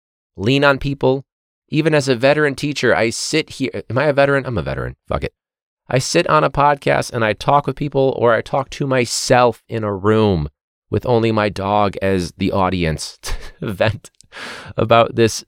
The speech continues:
sometimes impossible job. So I, it, it's great. I, I hope, you know, it's great for getting you ready for it. I hope no one is quitting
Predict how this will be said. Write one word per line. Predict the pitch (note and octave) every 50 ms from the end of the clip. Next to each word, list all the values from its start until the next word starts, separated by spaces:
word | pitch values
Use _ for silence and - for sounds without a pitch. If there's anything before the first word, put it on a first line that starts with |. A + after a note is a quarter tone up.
| - A#2
sometimes | - - - - C3+ C3 C3+ - D3+ C#3+ C3+ C3 B2 -
impossible | A#2 A2 G#2+ - - A2 G#2 G#2 - - A2+ G#2+ G#2+ G2+ G2+ G2 F#2+ - _ _ _ _
job. | - - - F#2 F2+ F2+ E2 D2+ D2 C2+ A#1+ - - _ _ _ _ _ _ _ _ _ _ _ _ _ _ _
So | - - - A2+ A2+ -
I, | - A#2+
it, | A#2 G#2+ A2+ B2+ - -
it's | C3 B2 - -
great. | - C3 B2+ B2+ B2 -
I, | G#2 G#2+ G2 -
I | A2
hope, | A#2 A#2+ _ _ _ _ _ _ _ _ _
you | - A2
know, | G#2 F#2 E2+
it's | C#2+ G2 -
great | - B2 A#2+ A#2
for | - - G#2+ G2
getting | - A2 G#2 G#2 G#2
you | G2+ G2+ G2+ F#2+ - -
ready | G2+ G#2+ G#2+ G2+ G2 F#2+
for | F2 G2 G2+ G2 F#2+
it. | F#2+ -
I | F2+ F#2
hope | G2+ G2+ -
no | G2 F#2+ F#2+
one | G2 G2 F#2 F2
is | E2+ E2 D#2+ - - _ _ _ _ _ _ _ _ _ -
quitting | - - C#3+ A#2+ A#2 A2+ G#2+ G#2